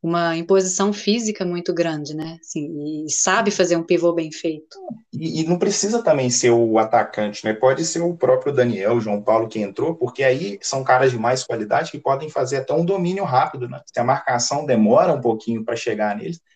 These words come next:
Speaker 2: eles já podem fazer um domínio girando pra frente do gol, e dali pode surgir uma tabela, pode surgir um passe,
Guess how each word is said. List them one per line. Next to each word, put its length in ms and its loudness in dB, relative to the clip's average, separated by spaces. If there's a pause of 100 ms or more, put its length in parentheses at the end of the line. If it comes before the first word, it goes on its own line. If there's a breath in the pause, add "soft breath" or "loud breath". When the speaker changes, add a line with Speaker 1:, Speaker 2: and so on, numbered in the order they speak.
(200)
Speaker 2:
eles 140 -4
já 120 2
podem 280 0
fazer 220 -2
um 100 -8
domínio 560 -2
girando 480 -2
pra 180 2
frente 320 -6
do 120 0
gol, 360 -2 (480)
e 80 -4
dali 640 2 (320)
pode 220 2
surgir 300 -4
uma 160 2
tabela, 880 4 (200)
pode 200 0
surgir 300 -8
um 120 -6
passe, 640 -2